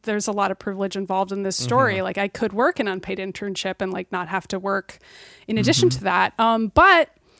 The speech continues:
Speaker 1: I was rewarded for doing this and I got hired right out of college at the Phoenix. I was, my first start date was the last day of my final exams at B U. So it really lined up perfectly for me. And I worked there until twenty thirteen, and it closed and I was the last one out the door because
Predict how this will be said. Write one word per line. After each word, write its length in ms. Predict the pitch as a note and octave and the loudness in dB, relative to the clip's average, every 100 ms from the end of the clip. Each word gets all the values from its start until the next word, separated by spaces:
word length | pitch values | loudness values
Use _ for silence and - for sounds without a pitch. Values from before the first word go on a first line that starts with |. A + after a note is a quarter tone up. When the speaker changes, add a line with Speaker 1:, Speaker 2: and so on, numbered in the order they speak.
| - - _ | -20 -20 _
Speaker 1:
I 100 | F3+ | -2
was 180 | A3 A3+ | 0 0
rewarded 480 | B3+ D4 E4+ F4 - | 4 4 6 4 0
for 100 | C#4 | -2
doing 380 | C4+ C#4 C#4+ | 0 0 0
this 280 | C4+ F#4+ - | 2 0 0
and 160 | A#3+ A3 | -2 -2
I 80 | G#3+ | 2
got 220 | G#3 - | 0 0
hired 460 | - G#3+ G#3+ G#3+ G#3 | 0 0 2 -2 -6
right 260 | F#3+ G3+ B3 | -2 2 4
out 160 | C4+ | 4
of 100 | B3+ | 2
college 360 | - G3 G3 F#3+ | -2 -2 -2 -4
at 100 | G3 | -8
the 60 | G3+ | -10
Phoenix. 560 | - G#3 G#3 G#3 - | -6 -2 -2 -2 -6
I 180 | G3+ G3+ | -2 -2
was, 320 | G3+ G#3 G3 - | -2 -4 -4 -6
my 160 | G#3 | -6
first 320 | G3 D4+ D#4 - | 0 2 2 0
start 260 | B3+ A#3+ | -2 -2
date 160 | B3 A3+ | -2 -2
was 160 | A3 | -4
the 80 | G#3 | -4
last 380 | G3+ G#3+ A#3+ - | 0 4 4 2
day 100 | B3+ | 0
of 80 | A#3 | 2
my 120 | G#3+ | -2
final 280 | - A3 A3 | 0 0 0
exams 380 | G#3+ G#3+ G#3 G#3 | -2 -2 -2 -2
at 100 | G#3 | -4
B 200 | G#3 G3 | -4 -4
U. 180 | F3+ F#3 | -4 -4
So 180 | - | -2
it 100 | G3 | -2
really 360 | G3 F#3+ A#3 C#4 | -2 -2 0 0
lined 280 | C#4 C4+ B3+ | 0 -2 -2
up 120 | A#3+ | -4
perfectly 420 | - F#3+ G3+ G#3 | -8 -10 -10 -10
for 160 | G3+ G3 | -8 -6
me. 200 | F#3+ G3 | -6 -6
And 160 | G3 | -6
I 100 | G3+ | -8
worked 380 | G3 G3+ G3+ - | -6 -8 -8 -8
there 360 | G3+ F#3+ F#3+ F#3+ - - _ | -6 -4 -4 -8 -16 -20 _
until 380 | G#3+ - E4+ E4+ | -6 4 4 4
twenty 260 | C#4+ B3 | 0 0
thirteen, 600 | A#3+ G#3+ G#3 G#3 G3 G3 | 0 -4 -4 -6 -4 -4
and 260 | - G3+ G#3 _ _ | -6 -8 -8 _ _
it 120 | B3 - | -20 -10
closed 560 | - C4 C4 B3 - A3 | 0 2 2 0 -6 -6
and 100 | G3 | -6
I 80 | |
was 140 | G#3 G3 | -6 -10
the 80 | G3+ | 0
last 320 | G#3 G#3+ - | 0 0 -4
one 100 | G#3+ | -4
out 180 | G3+ - | -4 -6
the 80 | |
door 340 | G#3+ F#3+ F#3 F3+ | -6 -4 -4 -6
because 720 | G3 - G#3 G3 G3+ G3 - | -10 -8 -6 -6 -4 -6 -6